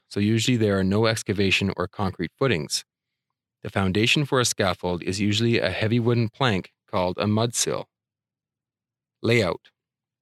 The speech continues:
Larger scaffolds require approved plans and specifications to follow during construction.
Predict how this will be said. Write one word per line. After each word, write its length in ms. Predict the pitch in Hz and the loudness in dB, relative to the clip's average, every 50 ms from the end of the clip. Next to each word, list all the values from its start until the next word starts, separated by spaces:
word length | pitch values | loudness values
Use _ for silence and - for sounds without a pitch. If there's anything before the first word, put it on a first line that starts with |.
| _ _ _ _ _ _ _ _ _ _ _ _ _ _ _ _ _ _ _ _ | _ _ _ _ _ _ _ _ _ _ _ _ _ _ _ _ _ _ _ _
Larger 300 | 113 104 104 104 147 143 | -2 -2 0 0 0 -2
scaffolds 580 | - - - 110 98 - - 101 101 98 - | 0 0 0 -2 -2 -2 -2 -2 -2 -2 -2
require 360 | 104 92 - - 98 95 92 90 | -4 -6 -4 -2 -2 0 0 -2
approved 420 | - - - 113 120 127 - - | -4 -4 -2 -2 -2 -2 -4 -6
plans 420 | - - 104 98 98 98 95 - | -6 -4 -2 0 0 0 -2 -4
and 140 | - 90 - | -6 -12 -14
specifications 960 | - - 101 98 - - 107 - - 123 123 - - 107 90 85 87 - - | -10 -8 -8 -8 -6 -8 -6 -2 0 0 0 0 0 -2 -2 -2 -2 -4 -4
to 120 | - - 95 | -6 -8 -12
follow 540 | - _ - 113 117 104 87 82 85 90 90 - | -8 _ 0 0 2 2 2 0 -2 -4 -6 -6
during 240 | 95 92 92 90 - | -6 -4 -2 -2 -4
construction. 600 | - 101 - - 120 117 - - - - - | -4 -4 -2 0 0 0 0 0 -2 -2 -6